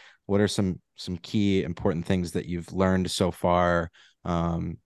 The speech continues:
and, and I know I'm rambling right now, but just to let the people know that watch this, like, you are, in my opinion, one of the hardest working people I've ever worked with. Um, you know, so, like,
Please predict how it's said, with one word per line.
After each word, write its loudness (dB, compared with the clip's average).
and, 0
and 2
I 6
know 10
I'm 6
rambling 8
right 6
now, 4
but 2
just 0
to 2
let -2
the -4
people -4
know 0
that 0
watch 2
this, -4
like, -10
you 8
are, 4
in -2
my 4
opinion, 0
one 0
of 0
the -2
hardest 0
working -6
people 0
I've 2
ever 2
worked 2
with. 2
Um, -2
you 2
know, 2
so, 2
like, 4